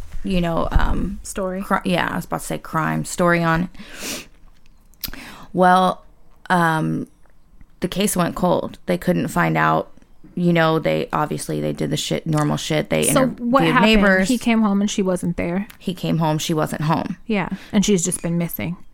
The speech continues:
Speaker 1: Yep, she's been missing ever since.
Speaker 2: Mm.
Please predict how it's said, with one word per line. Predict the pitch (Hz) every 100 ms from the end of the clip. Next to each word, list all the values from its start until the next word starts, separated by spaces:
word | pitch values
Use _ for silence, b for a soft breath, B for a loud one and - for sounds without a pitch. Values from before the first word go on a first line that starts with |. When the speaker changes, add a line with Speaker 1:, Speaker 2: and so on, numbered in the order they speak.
| -
Speaker 1:
Yep, | 175 170 - -
she's | 180
been | 165 160
missing | 156 156 160 -
ever | 156
since. | 151 - - - -
Speaker 2:
Mm. | 202 185 170